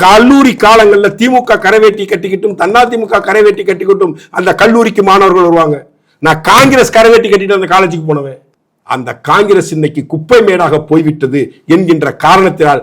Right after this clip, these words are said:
அந்த காங்கிரஸ் இன்னைக்கு கிறிஸ்துவ மிஷனரிகளின் கைப்பாவையாக மாறிவிட்டது என்கின்ற காரணத்தினால், தேசியத்தை நேசிக்கக்கூடிய, தேசத்தை நேசிக்கக்கூடிய பாரதிய ஜனதா கட்சியின் பக்கம் நான் வந்திருக்கிறேன். நீ காங்கிரஸ்காரன் அல்ல,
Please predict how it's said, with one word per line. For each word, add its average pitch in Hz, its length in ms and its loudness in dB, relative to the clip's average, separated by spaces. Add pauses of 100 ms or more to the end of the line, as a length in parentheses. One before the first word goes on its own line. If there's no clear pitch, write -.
(220)
அந்த 151 140 0 (120)
காங்கிரஸ் 220 420 2
இன்னைக்கு 165 540 -2 (260)
கிறிஸ்துவ 233 340 0 (100)
மிஷனரிகளின் 202 580 0 (100)
கைப்பாவையாக 220 720 2
மாறிவிட்டது 190 520 0
என்கின்ற 160 340 -2
காரணத்தினால், 156 480 -4 (320)
தேசியத்தை 226 540 2
நேசிக்கக்கூடிய, 165 640 0 (440)
தேசத்தை 240 440 2
நேசிக்கக்கூடிய 170 720 0 (360)
பாரதிய 226 320 4 (100)
ஜனதா 214 220 2 (100)
கட்சியின் 165 260 -8
பக்கம் 202 240 -4
நான் 156 100 -4
வந்திருக்கிறேன். 113 380 -14 (1200)
நீ 190 160 0 (180)
காங்கிரஸ்காரன் 196 540 2
அல்ல, 120 140 -8